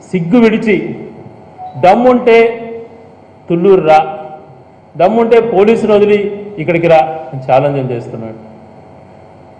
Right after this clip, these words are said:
నాయకుడు, మా నాయకుడు పిలిచేటువంటి స్థాయి నీకు లేదు. ఆయన వస్తే ప్రజాబలం ఎలాగుంటుందో ఒకసారి విజయవాడలో పాదయాత్ర నడిచేటప్పుడు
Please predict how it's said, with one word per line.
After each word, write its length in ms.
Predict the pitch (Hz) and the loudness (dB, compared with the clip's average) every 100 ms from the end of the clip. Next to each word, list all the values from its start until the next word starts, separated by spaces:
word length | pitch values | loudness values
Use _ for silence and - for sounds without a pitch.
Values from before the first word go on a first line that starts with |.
| - | -8
నాయకుడు, 400 | 113 160 190 185 | 0 2 2 0
మా 180 | 175 180 | 0 2
నాయకుడు 400 | 170 190 214 202 | 4 2 2 -2
పిలిచేటువంటి 920 | 185 185 190 180 175 175 160 147 - - | -2 -2 -2 -2 -2 0 -2 -4 -10 -12
స్థాయి 400 | - 175 202 220 | 0 4 4 2
నీకు 200 | 208 185 | -2 -4
లేదు. 520 | 175 185 196 214 - - - - - - - - - | 0 2 2 0 -4 -10 -16 -18 -20 -20 -20 -18 -2
ఆయన 180 | 160 180 | 0 2
వస్తే 360 | 175 180 214 196 | 0 2 2 2
ప్రజాబలం 540 | 170 180 208 208 196 | 2 2 4 4 0
ఎలాగుంటుందో 1040 | 170 208 208 202 202 196 196 175 151 - - - - | 2 4 4 2 -2 2 4 4 2 -4 -12 -10 -6
ఒకసారి 380 | 160 175 202 190 | -2 2 2 4
విజయవాడలో 400 | 190 208 208 196 | 4 4 4 2
పాదయాత్ర 680 | 170 190 202 208 202 196 180 | 2 4 4 2 2 2 2
నడిచేటప్పుడు 840 | 175 208 196 196 202 175 143 - | -2 -2 -2 0 2 2 0 -6